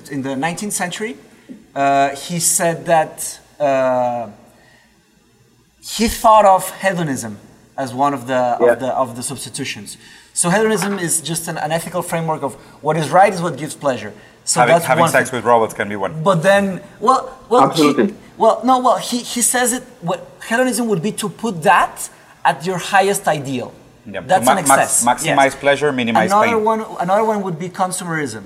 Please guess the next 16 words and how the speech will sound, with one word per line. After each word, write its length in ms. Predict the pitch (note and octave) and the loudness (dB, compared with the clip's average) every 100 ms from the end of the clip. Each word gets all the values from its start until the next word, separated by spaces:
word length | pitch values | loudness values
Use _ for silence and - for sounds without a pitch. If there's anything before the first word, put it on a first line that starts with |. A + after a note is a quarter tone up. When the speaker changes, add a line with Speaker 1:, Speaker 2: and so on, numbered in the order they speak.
| - | -12
Speaker 1:
Another 280 | D3 E3+ G3 | -2 0 0
would 140 | F3+ | 0
be 80 | E3+ | -4
fanatism. 760 | F3 - E3+ D#3 - C3 A2 G2+ - - - | -8 0 0 0 -6 -10 -10 -12 -18 -20 -10
And 100 | E3+ | -6
he 120 | A3 | -2
said 220 | - A3 | 0 2
that 380 | F#3+ E3+ - - | 0 -2 -10 -8
there's 160 | E3+ F#3 | -4 -2
gonna 200 | A#3+ A3+ | -2 -2
be 160 | A3 | 0
all 180 | G#3+ A3+ | 2 2
these 220 | G3+ G#3 - | 2 0 0
sorts 300 | G#3 G3 - | -2 -2 -6
of 140 | D#3 | -6
replacements, 680 | E3 - G3+ G3+ D3 C3+ | -8 -6 -4 -4 -6 -10